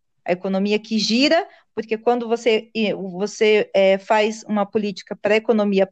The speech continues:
do povo, você, quando, é, como um auxílio emergencial, uma renda básica, você tá estimulando o comércio, você tá estimulando uma circulação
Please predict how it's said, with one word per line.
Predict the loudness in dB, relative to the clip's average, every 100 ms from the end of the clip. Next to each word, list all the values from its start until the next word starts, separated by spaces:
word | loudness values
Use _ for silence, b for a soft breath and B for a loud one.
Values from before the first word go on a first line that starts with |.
| -2
do | -4
povo, | 2 4 6 4 0 -14 _ _ _ _
você, | -10 -6 0 2 2 2 0 -2
quando, | -2 0 0 -2 -4 0
é, | 4 4 2
como | 0 2
um | 4
auxílio | 2 0 -2 0
emergencial, | 0 -2 -6 -2 2 4 4
uma | 2
renda | -2 -2 0
básica, | 2 2 0 -4 -10 -14 b b -6
você | -2 0
tá | 2
estimulando | 0 0 -2 2 4 6 4 2 -4 -4 _ _
o | -4
comércio, | 0 0 2 4 4 0 -4
você | -8 -6
tá | -2 -2
estimulando | -4 -4 0 4 4 2 -2 -6 b -2
uma | -2
circulação | 0 -2 -2 0 2 2 0 0 4 4 2